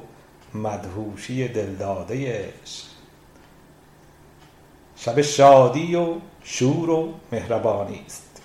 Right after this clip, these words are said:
زمان همدلی و همزبانی است. در آن دیدارها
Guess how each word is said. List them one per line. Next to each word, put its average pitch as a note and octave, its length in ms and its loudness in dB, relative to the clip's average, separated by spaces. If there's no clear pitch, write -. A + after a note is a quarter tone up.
زمان D3 680 2
همدلی C3+ 1000 0
و D3 180 -2
همزبانی G#2+ 840 -4
است. - 300 -20
در A#2+ 160 4
آن C#3 220 6
دیدارها C3+ 1160 6